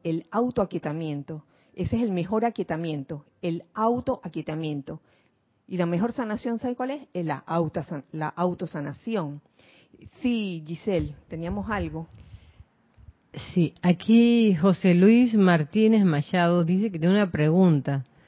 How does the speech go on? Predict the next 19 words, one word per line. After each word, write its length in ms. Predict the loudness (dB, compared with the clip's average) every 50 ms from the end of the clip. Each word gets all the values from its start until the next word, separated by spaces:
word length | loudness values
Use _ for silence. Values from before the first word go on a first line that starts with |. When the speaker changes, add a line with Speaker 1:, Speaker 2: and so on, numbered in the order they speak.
| _ _ _ _ _ _ _ _ _ _ _ _ _ _ _ _ _ -20 _ _ _ _ _ _ _ _ _ _ _ _
Speaker 2:
Eh, 540 | -2 0 2 4 4 4 2 2 0 -2 -6 _ _ _ _ _ _ -12 -8
Speaker 1:
A 100 | -6 -4
ver, 200 | -2 -2 -2 -4
José 280 | -4 -6 -6 -6 -6 -6
Luis. 340 | -4 -4 -4 -6 -6 -8 -12 -18 -20 _ _ _ _ _ _ _ _ _ _ _ _ _ _ _ _ _ _ _ _ _
Speaker 2:
Dice, 300 | -2 -2 -2 0 -2 -2
"Cuando 300 | 2 2 4 4 6 4
estoy 460 | 2 2 -2 _ 2 2 4 4 4
en 100 | 2 2
el 100 | 2 2 2
proceso 600 | 0 0 0 0 0 0 0 0 0 -2 -2 0
de 140 | 2 0
aquietamiento, 840 | 0 0 0 -2 -2 0 0 0 0 0 0 0 0 -2 -2 -4 -4
siempre 640 | -4 -2 0 2 2 2 2 0 -2 -2 -2 0 2
empiezo 560 | 2 2 2 2 0 0 0 -2 -6 -10 -6 -4
a 120 | -4 -4
sudar 460 | -4 -2 0 2 2 2 2 0 -2 -6 -14 _ _ _ _
muy 280 | 4 6 6 6 6
repentinamente." 1300 | 6 4 2 2 4 4 4 4 4 2 2 2 4 4 4 6 6 8 8 6 6 2 -2 -8 -8